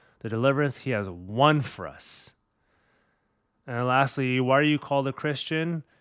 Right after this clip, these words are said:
And notice how little this has to do with my testimony, how little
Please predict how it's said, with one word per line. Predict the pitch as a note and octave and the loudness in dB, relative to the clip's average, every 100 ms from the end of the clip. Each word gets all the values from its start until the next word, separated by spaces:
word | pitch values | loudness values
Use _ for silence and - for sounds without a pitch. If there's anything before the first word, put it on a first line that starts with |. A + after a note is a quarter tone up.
| _ _ _ _ | _ _ _ _
And | B2 C#3 | -6 -2
notice | F#3 A3+ A#3 F3 - - | 2 4 4 2 -6 -8
how | - D#3+ C#3+ | -2 2 4
little | A2 G2+ A#2 E3+ G3 E3+ | 2 -2 -2 0 2 4
this | C#3 D3+ - | 2 0 0
has | D3 D3 | -2 -2
to | A#2+ | -4
do | G#2+ B2+ B2+ A#2 A#2+ - _ - | -6 -2 0 -2 -4 -10 _ -14
with | A2 | -12
my | A#2+ G#2 G2 | -8 -8 -10
testimony, | - B2 - G#2+ F#2+ E2+ D#2 D#2 _ _ _ _ | -6 -6 -6 -12 -12 -14 -16 -20 _ _ _ _
how | C#3+ C#3 | -4 -2
little | D3 F#3+ F#3 E3 | 2 4 6 4